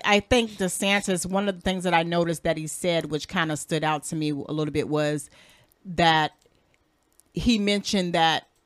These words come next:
he didn't feel that we should have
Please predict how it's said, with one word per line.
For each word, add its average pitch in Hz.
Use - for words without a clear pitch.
he 208
didn't 185
feel 180
that 160
we 175
should 170
have 165